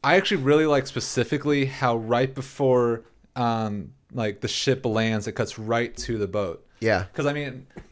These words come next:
Speaker 1: exactly, like, we all, like, like, maybe not everyone at this point, but, like, for people who've <coughs> seen anything Superman related, we already know, like, what happens in Smallville. We don't need to see it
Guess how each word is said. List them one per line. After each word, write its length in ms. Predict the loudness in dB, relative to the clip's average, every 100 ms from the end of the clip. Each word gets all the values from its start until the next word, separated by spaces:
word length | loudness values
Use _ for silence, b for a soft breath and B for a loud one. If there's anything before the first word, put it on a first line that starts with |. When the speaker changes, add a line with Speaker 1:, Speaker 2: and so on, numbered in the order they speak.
| -4 0
Speaker 1:
exactly, 480 | 4 4 2 2
like, 120 | 2 2
we 120 | 2
all, 240 | 0 -4 -2
like, 340 | 0 0 -2 -18 _ _ _ _ _ -8
like, 200 | -4 -2
maybe 180 | 0 0
not 160 | -2 -2
everyone 400 | 0 2 2 0
at 80 | -2
this 120 | -6
point, 360 | -6 -4 -2 0
but, 100 | 0
like, 220 | 0 -4
for 380 | -8 2 2 2
people 320 | 0 2 4
who've 160 | 4 4
<coughs> 160 | 4 4
seen 380 | 2 0 -4 -8 _
anything 400 | 2 4 2 0 -6
Superman 360 | -6 -4 -2
related, 320 | -2 0 0
we 80 | 2
already 200 | 2 2
know, 280 | 0 0 0
like, 180 | -2 -4
what 100 | -6
happens 280 | -6 -6 -10
in 60 | -10
Smallville. 680 | -4 0 0 0 -2 -4 -4
We 100 | -4
don't 100 | -2
need 180 | -4 -6
to 60 |
see 320 | -10 -6 -4
it 100 | -4